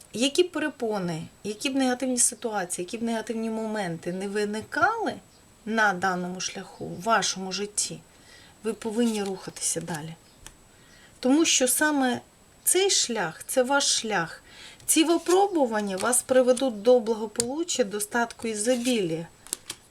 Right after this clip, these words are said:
Ви знаходитиметесь на власному троні завдяки мудрості і знанням, які ви будете задіювати в процесі реалізації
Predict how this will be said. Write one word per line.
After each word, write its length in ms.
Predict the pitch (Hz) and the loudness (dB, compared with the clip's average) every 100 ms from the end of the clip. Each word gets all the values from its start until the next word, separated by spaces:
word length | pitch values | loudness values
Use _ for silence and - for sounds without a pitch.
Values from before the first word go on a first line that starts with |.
| _ _ _ - - - _ - | _ _ _ -20 -20 -20 _ -10
Ви 500 | 208 294 381 403 370 - | 2 6 8 6 2 -4
знаходитиметесь 1080 | 220 240 262 - 339 320 - 285 277 277 254 | -2 4 2 2 -2 -2 -2 -2 -2 0 2
на 200 | 262 277 | 6 6
власному 800 | 254 262 285 277 - 214 214 220 | 6 4 6 6 4 0 -6 -6
троні 640 | - 247 247 196 160 156 - _ - 196 | 0 4 4 4 -2 -6 -12 _ -8 2
завдяки 680 | 226 240 214 247 - 277 | 4 4 6 2 4 2
мудрості 760 | 254 247 269 233 214 220 - 233 | 4 6 4 4 2 0 -2 -2
і 100 | 214 | 0
знанням, 920 | 202 208 208 208 214 214 262 349 330 | 0 0 0 0 -2 2 4 4 4
які 400 | 226 208 - 254 | 0 -2 -2 -2
ви 140 | 226 220 | 0 -2
будете 520 | 208 233 214 214 214 | -2 -2 -2 0 2
задіювати 960 | 226 214 196 294 339 311 214 196 - | 2 0 -4 0 2 2 0 -6 -6
в 100 | 185 | -8
процесі 680 | - - 226 - 247 233 240 | -6 -6 -4 0 0 2 0
реалізації 960 | 226 247 254 269 269 233 175 - - | 0 0 2 0 2 2 0 -4 -6